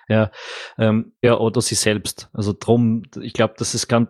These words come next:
wenn du da einen super Trainer aus irgendeiner, äh, Akademie rausfischst, dem geht das ganz, der wird ganz genau gleich angegriffen wie der Koller am Anfang.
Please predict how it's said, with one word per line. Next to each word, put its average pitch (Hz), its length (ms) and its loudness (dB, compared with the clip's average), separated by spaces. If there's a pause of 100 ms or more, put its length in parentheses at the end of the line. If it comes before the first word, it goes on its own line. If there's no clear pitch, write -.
wenn 113 140 0
du 117 80 0
da 123 80 4
einen 120 360 0
super 160 500 0
Trainer 123 280 -2
aus 123 160 0
irgendeiner, 120 920 0
äh, - 40 -10
Akademie 117 500 0
rausfischst, 110 720 0
dem 110 180 -2
geht - 260 -2
das 101 120 -4
ganz, 101 260 -2
der 104 140 2
wird 107 160 2
ganz 113 320 0
genau 107 300 2
gleich 104 320 0
angegriffen 98 500 -2
wie 104 60 2
der 104 100 2
Koller 104 260 2
am 98 120 0
Anfang. 98 380 -6